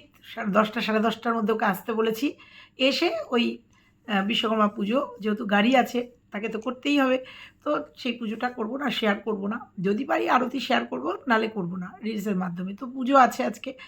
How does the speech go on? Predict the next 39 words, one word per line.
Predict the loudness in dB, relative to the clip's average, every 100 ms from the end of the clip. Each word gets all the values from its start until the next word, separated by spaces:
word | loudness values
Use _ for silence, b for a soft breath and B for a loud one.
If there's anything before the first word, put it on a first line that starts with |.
| B B B
তো | 0
এই | 4
জন্য | 6 6
বিশ্বকর্মা | 6 4 10 12 12
পুজোর | 8 6 6
অনেক | 8 6 4
শুভেচ্ছা | 0 2 2
দিয়ে | 4 8 8
আজকে | 8 4 2
ভিডিওটা | 2 2 2 0
শুরু | -2 0
করলাম। | 4 6 6
কারণ | 6 6 6 2
অনেক | 0 2 2
দিন | 4 6 8
মারুকে | 6 6 2
নিয়ে | 0 0
কিছু | 0
বলি | 2 4 10
না, | 10 8 2
আর | 0
মারুকে | 6 6 6 2
নিয়ে | 0
কিছু | -2 2
না | 4 6
বললে | 6 6
আমার | 6 4
পেটের | 2 -2 0
ভাত | 2 2
হজম | 2 0
হবে | 0 -2
না। | -8 _ B B B 6
আমার, | 10 12 12
আহ, | 10 0 -10 2 6
মারুকে | 10 10 8 4
নিয়ে | 4 4
কন্টেন্ট | 6 4 4 0 6
না | 8
বানালে | 10 8 6 6